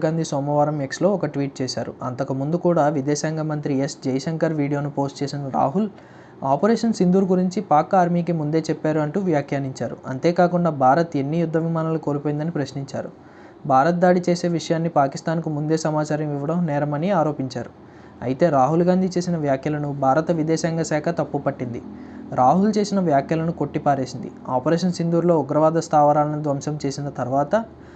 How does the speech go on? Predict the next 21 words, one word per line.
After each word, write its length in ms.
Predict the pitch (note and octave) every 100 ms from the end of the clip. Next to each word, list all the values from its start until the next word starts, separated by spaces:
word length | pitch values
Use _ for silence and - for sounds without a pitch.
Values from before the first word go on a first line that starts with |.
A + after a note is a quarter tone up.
| - -
పాకిస్తాన్ 460 | D3 D3+ B3+ A#3 A3+
ఆర్మీ 260 | G3+ G3 F#3
దాడి 300 | D#3 D3+ E3
గురించి 300 | F3+ E3+ D#3+
మాట్లాడడానికి 720 | C#3+ C3+ D3+ D3+ C#3+ C#3+ G#3+
జైశంకర్ 520 | E3 C#3+ F3 E3+ F3
ఈ 80 | D3+
వ్యాఖ్యలు 380 | D3 C3 C#3+ D3+
చేశారని 460 | D3 C3+ C#3 C#3
మాత్రమే 440 | C#3 C3+ C3+ C#3+ F3+
స్పష్ట-, 460 | - C#3+ - C#3 B2+ A#2+ - -
స్పష్టతనిచ్చింది. 840 | - C#3+ - D#3+ D#3 C#3 - B2+ - - - - - - - -
ఆపరేషన్ 500 | C3+ D#3 F3 F3+ G3
ప్రారంభమైన 560 | F3 D#3+ E3+ F3+ F3+ F3+
తర్వాత 500 | E3+ E3+ E3+ E3+ E3
తాము 240 | D3 D3
ఉగ్రవాదుల 440 | C#3 D3+ D#3+ E3+
స్థావరాలను 560 | E3 D#3 D3 D3+ D3+ D3+
మాత్రమే 380 | C#3 C#3 D3+ D3+
టార్గెట్ 420 | C#3 C3+ C#3 C#3
చేశామని 560 | C3+ C3+ C3+ C3 C3